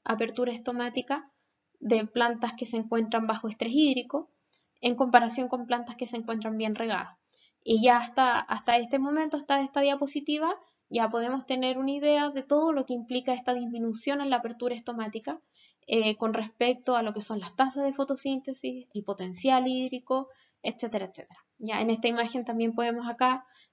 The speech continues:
ver estomas que se encuentran cerrados versus estomas que se encuentran abiertos. Bien. Eh, hasta el momento hemos visto algunas respuestas generales, eh, eh, fisiológicas frente al estrés hídrico.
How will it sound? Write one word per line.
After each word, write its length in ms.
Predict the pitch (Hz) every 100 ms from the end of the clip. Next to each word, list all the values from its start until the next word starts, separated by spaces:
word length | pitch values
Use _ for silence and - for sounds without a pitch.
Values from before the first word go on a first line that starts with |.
| -
ver 220 | 220 220
estomas 500 | 220 220 233 226 220
que 80 | 233
se 100 | 226
encuentran 360 | 220 226 226
cerrados 580 | 233 277 294 320 320 320
versus 640 | 269 269 262 - 269 - -
estomas 480 | 233 - 240 226
que 80 | -
se 140 | - 226
encuentran 420 | 226 208 202 196
abiertos. 560 | 185 - _ _ _ _ _ _ _ _ _ _ _ _ _ _ _ _ _ _ 208 240
Bien. 160 | 208 - _ _ _ _ -
Eh, 320 | 226 226 220
hasta 260 | 233 - 262
el 80 |
momento 440 | 254 269 311 311 349
hemos 300 | 339 320 -
visto 320 | 285 - 302
algunas 540 | 294 277 294 294 294
respuestas 640 | 262 254 - 277 - 294 285
generales, 840 | 269 240 226 233 254 311 - - - -
eh, 540 | 233 226 226 226 226 _
eh, 480 | - 220 220 220 214 214 _ _ _ _ _ _
fisiológicas 800 | - 226 226 220 294 294 240 226
frente 280 | 220 247 247
al 40 |
estrés 260 | 247 233 240
hídrico. 400 | 233 240 - -